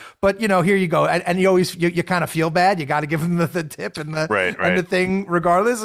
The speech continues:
Speaker 1: But you don't have, I, I pers-, I could, and that's, that, I, w-, I would love to t-, chat with you <laughs> about that. But I wanna chat with, first chat with you about how did you get into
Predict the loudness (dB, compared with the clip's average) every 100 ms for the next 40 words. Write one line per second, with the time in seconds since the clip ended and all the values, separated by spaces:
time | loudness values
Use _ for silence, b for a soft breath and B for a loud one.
0 | -4 -4 -4 -4 -2 0 0 0 -2 -4
1 | -2 -2 -2 -2 -4 B B B -4 -2
2 | -2 -6 -4 -2 0 -2 -4 -4 -4 -2
3 | -2 -2 -2 -2 -2 -2 -6 -12 -16 -12
4 | -4 -2 -2 -4 -2 -4 -4 -14 -4 -4
5 | -4 -16 -12 -4 -2 -4 -8 B B B
6 | 0 0 -2 -4 -2 -2 -2 0 0 0
7 | -2 -6 -12 -6 -2 -2 -2 -2 -2 -2
8 | -2 0 -2 -4 b b b _ _ _
9 | _ -12 -10 -6 -6 -4 -2 -2 -2